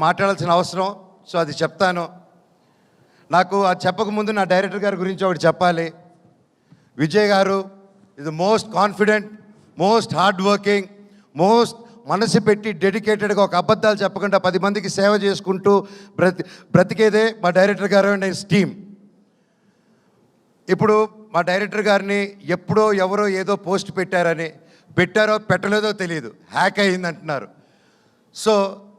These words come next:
అలాంటిది ఒక ట్రెండ్‌ది తీసుకొచ్చి దాన్ని ఒక ట్యాగ్ చేసి ఇంతమంది కష్టపడిన సినిమాని ఆ పోస్ట్ నిజమో కాదో తెలియదు,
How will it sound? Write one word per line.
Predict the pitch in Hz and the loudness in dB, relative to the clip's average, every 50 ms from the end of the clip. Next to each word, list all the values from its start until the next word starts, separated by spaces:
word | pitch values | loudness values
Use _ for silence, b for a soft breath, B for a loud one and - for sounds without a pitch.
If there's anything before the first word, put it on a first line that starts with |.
| - 143 | -6 -2
అలాంటిది | 175 196 202 208 202 202 180 196 - | 0 2 2 0 0 -2 -2 -2 -2
ఒక | 185 - - | -2 -4 -4
ట్రెండ్‌ది | - 180 185 214 220 226 208 214 196 190 190 196 208 - | -4 -4 -2 0 0 0 2 2 0 0 -2 -6 -8 -6
తీసుకొచ్చి | 202 190 - - 208 202 196 202 151 180 180 180 180 180 147 | -6 -6 -4 -2 -2 -2 -2 -2 -4 -4 -4 -4 -6 -4 -2
దాన్ని | 170 175 175 175 170 | -2 0 0 -2 -4
ఒక | 208 - - - | -6 -4 -2 0
ట్యాగ్ | 156 175 202 180 156 143 | 0 0 0 -2 -2 -4
చేసి | 202 190 170 196 175 165 165 151 - _ _ _ b b b b b b b 147 | -4 -4 -4 -4 -6 -8 -8 -8 -12 _ _ _ b b b b b b b -6
ఇంతమంది | 170 180 - 208 196 180 170 180 202 220 226 220 | -6 -2 2 2 2 2 2 -2 -2 -2 -4 -4
కష్టపడిన | 214 190 170 - 208 208 202 208 202 190 185 | -4 -4 -4 -2 -2 -2 -2 -2 -2 -4 -6
సినిమాని | 156 - 180 180 185 190 190 180 165 160 151 139 - b b b b b b b | -6 -6 -6 -4 -2 -2 -2 -2 -2 -4 -8 -10 -12 b b b b b b b
ఆ | 147 | 0
పోస్ట్ | 147 - 151 160 202 202 208 208 214 202 185 | 0 0 0 0 0 0 0 -2 -4 -4 -4
నిజమో | 165 175 185 190 196 208 208 | -4 -4 -4 -2 -2 -2 -2
కాదో | 208 180 170 180 175 208 208 202 196 | 0 0 0 0 2 0 -2 -2 -4
తెలియదు, | 175 165 165 147 95 - | -8 -8 -10 -12 -14 -16